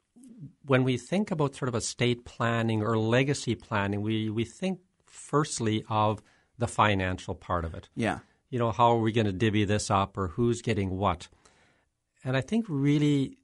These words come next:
Speaker 1: the first thing that needs to be sort of what kind of wisdom do I wanna pass on to my, my children?
Speaker 2: Ah,
Speaker 1: What's,
Speaker 2: yeah.
Speaker 1: what's the legacy of wisdom and values?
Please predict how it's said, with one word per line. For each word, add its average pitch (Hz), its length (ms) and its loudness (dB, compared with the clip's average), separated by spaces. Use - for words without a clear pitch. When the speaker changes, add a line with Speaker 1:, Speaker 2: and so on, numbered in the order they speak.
Speaker 1:
the 120 180 -2
first - 380 -4
thing 139 140 0
that 117 100 -2
needs 113 240 -2
to 110 120 -8
be 110 200 -2
sort 104 240 -6
of 101 80 -4
what - 180 -8
kind 147 140 -4
of 123 80 0
wisdom 117 560 2
do 95 140 -2
I 92 100 0
wanna 87 240 -2
pass 90 400 -8
on 87 200 -4
to - 120 -10
my, 82 320 -4
my 107 180 -2
children? 101 500 0
Speaker 2:
Ah, 107 340 -2
Speaker 1:
What's, 180 280 2
Speaker 2:
yeah. - 60 -12
Speaker 1:
what's 156 240 0
the 170 140 0
legacy 127 640 0
of 117 160 -2
wisdom 98 640 0
and 101 180 -2
values? 101 680 0